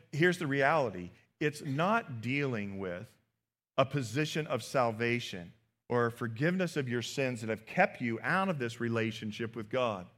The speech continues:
We know that through Jesus Christ, his work on the cross, him dying for our sins, shedding his blood, being raised from the grave, he made the provision by which we can be saved and forgiven of our sins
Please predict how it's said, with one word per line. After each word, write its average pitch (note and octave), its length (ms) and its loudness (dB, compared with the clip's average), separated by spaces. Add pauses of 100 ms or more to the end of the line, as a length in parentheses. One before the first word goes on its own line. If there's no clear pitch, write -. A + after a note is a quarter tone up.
(600)
We E3 160 4
know E3+ 220 6
that C#3 240 4
through D#3 240 2
Jesus B2 480 -2
Christ, B2+ 680 0
his C3 200 -2
work C#3+ 300 0
on B2 140 -2
the A2 80 -2
cross, B2 640 2 (300)
him C#3 240 2
dying C3+ 400 4
for C#3 220 2
our B2+ 120 6
sins, C#3+ 540 0
shedding C3+ 360 4
his C3 180 0
blood, C3+ 420 6
being A#2 240 -2
raised C3 360 4
from B2+ 160 -4
the B2 40 -2
grave, B2 400 2 (260)
he F3+ 200 2
made D#3 240 4
the C3+ 80 0
provision D#3 600 2
by A#2+ 160 4
which B2 280 2
we D3+ 280 0
can E3 180 0
be A#2 140 2
saved D3 500 4
and A#2+ 100 -4
forgiven A#2 460 0
of A2+ 100 0
our B2 120 4
sins C#3+ 420 0